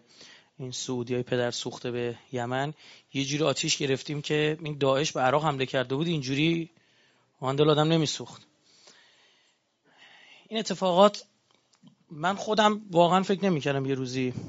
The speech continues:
عربستان همچین حماقتی بکنه. جدی عرض می‌کنم. خب، چون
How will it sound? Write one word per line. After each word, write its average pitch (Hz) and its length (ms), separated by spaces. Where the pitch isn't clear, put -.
عربستان 131 480
همچین 123 400
حماقتی 127 500
بکنه. 113 320
جدی 143 320
عرض 139 240
می‌کنم. 113 420
خب، 147 360
چون 170 360